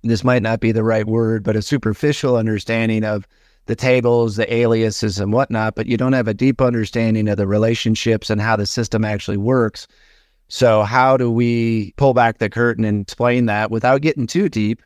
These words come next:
You know, we're not necessarily trying to turn every analyst into a developer, but there's gotta be some level of understanding of these various relationships.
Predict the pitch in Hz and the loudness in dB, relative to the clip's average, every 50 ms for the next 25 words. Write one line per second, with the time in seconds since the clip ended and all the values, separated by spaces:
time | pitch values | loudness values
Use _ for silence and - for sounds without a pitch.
0 | _ _ - - 113 110 107 107 113 117 110 117 131 117 120 113 - 110 101 - | _ _ -6 -2 -2 0 0 0 0 0 0 0 0 0 -2 -4 -4 -6 -4 0
1 | 131 123 117 110 - 123 120 113 110 101 - 123 117 113 113 113 107 - _ _ | 0 2 2 0 0 -2 -2 -2 -2 -4 -2 -2 -2 0 0 -2 -2 -4 _ _
2 | _ _ _ _ - 131 120 110 113 110 110 113 120 120 113 113 107 104 - 113 | _ _ _ _ -2 0 0 2 2 0 0 0 -2 0 0 -2 -2 -2 -4 -4
3 | 110 107 107 104 101 101 101 95 120 139 156 143 110 - 107 104 107 101 92 120 | -4 -2 -2 -2 -2 -4 -2 0 2 2 2 0 0 -2 -2 -2 -2 -4 -2 0
4 | 120 113 104 - - 117 117 101 110 - 123 120 127 131 127 110 117 113 107 - | 0 0 0 -2 -2 -4 -4 -4 -2 0 2 2 2 2 0 0 -2 -2 -2 -2
5 | - 135 127 127 131 127 117 110 107 110 107 101 107 110 107 104 104 98 - - | -2 -2 0 0 2 0 0 2 2 0 0 0 0 -2 -2 -2 -4 -4 -4 -4
6 | 117 113 117 113 113 107 104 101 98 98 104 107 104 - - 110 110 110 110 101 | -2 -2 0 0 0 0 0 0 0 0 0 -2 -2 0 2 2 4 4 2 0
7 | - - 104 104 104 110 113 107 - 110 107 104 - 110 110 107 - - - | -2 -2 -2 0 2 2 0 0 0 0 0 0 2 0 0 0 -2 -6 -18